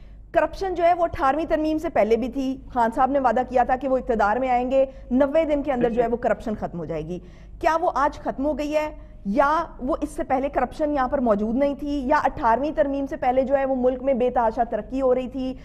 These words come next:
अ, जो, अ, मुआशी लिहाज से हमारा मुल्क बेतहाशा तरक्की कर रहा था, तालीम बहुत आगे थी, सेहत की सहूलियात हर एक को मैसर थी, क्या ऐसा था?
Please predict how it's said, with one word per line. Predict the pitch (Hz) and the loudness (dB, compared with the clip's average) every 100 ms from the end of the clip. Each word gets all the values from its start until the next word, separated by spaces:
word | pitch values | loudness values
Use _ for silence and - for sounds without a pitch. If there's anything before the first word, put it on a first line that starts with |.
| - - | -18 -6
अ, | - 240 | 4 4
जो, | 240 247 254 254 240 - | 4 4 6 6 4 4
अ, | 226 220 | 4 6
मुआशी | 214 226 240 294 | 4 2 0 2
लिहाज | 269 262 233 | 2 2 0
से | 254 | 0
हमारा | 233 233 | 4 4
मुल्क | 233 220 | 2 -2
बेतहाशा | 208 196 226 269 220 233 | -4 0 0 0 -2 -4
तरक्की | 240 226 262 | -4 -8 -2
कर | 254 | 0
रहा | 240 | 2
था, | 233 226 | 2 0
तालीम | 226 226 240 269 247 | 2 0 0 0 2
बहुत | 254 254 | 2 2
आगे | 226 233 | 0 -2
थी, | 233 240 233 233 - - | -6 -6 -8 -10 -16 0
सेहत | 302 370 302 - | 2 2 -2 -2
की | 294 | -2
सहूलियात | 262 240 240 240 254 | -2 0 2 0 0
हर | 226 | 0
एक | 233 226 | 0 -2
को | 226 | -6
मैसर | 220 208 233 | -4 -6 -8
थी, | 226 226 | -8 -12
क्या | 233 - - 294 | -12 -14 -2 2
ऐसा | 254 247 330 | 2 0 -2
था? | 339 339 339 | 0 -2 -4